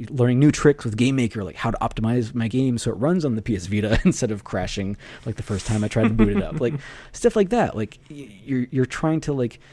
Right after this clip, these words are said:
Speaker 1: set different layers of goals, and every time you achieve one of those, it gives some positive feedback.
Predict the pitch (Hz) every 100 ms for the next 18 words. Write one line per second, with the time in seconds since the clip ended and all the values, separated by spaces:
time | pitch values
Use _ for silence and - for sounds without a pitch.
0 | - - - 180 170 185 160 127 131 135
1 | 113 104 120 147 135 110 110 101 131 -
2 | 151 139 110 107 - - - 302 214 104
3 | 92 92 - 110 107 - - 120 143 147
4 | - 131 110 - 107 107 113 98 - 127
5 | 117 95 69 -